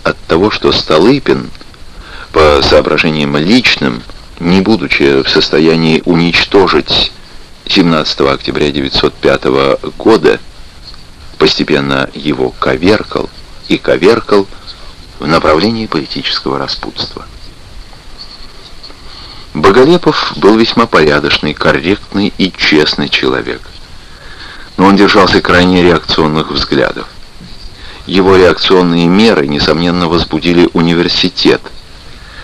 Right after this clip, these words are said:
хотя я не могу не признать, что всё-таки Боголепов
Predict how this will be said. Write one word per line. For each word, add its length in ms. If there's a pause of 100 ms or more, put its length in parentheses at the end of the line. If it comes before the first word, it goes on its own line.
(240)
хотя 320
я 460 (340)
не 220
могу 300
не 100
признать, 400
что 240
всё-таки 680
Боголепов 720